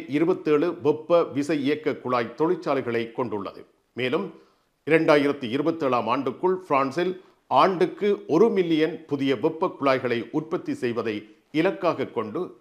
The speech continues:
இப்பொழுது வேலை திட்டங்கள் முன்னெடுக்கப்படுகின்றன. இல்து பிரான்சில் நபிகோ பாவனையாளர்கள் தமக்கான இழப்பீட்டை பெறுவதற்கான இறுதி நாள் ஏப்ரல்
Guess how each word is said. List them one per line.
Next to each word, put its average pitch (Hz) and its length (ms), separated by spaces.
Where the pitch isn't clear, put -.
இப்பொழுது 127 300
வேலை 156 200
திட்டங்கள் 104 400
முன்னெடுக்கப்படுகின்றன. 101 920
இல்து 220 340
பிரான்சில் 160 520
நபிகோ 202 400
பாவனையாளர்கள் 156 760
தமக்கான 135 400
இழப்பீட்டை 160 500
பெறுவதற்கான 135 680
இறுதி 156 320
நாள் 156 220
ஏப்ரல் 156 360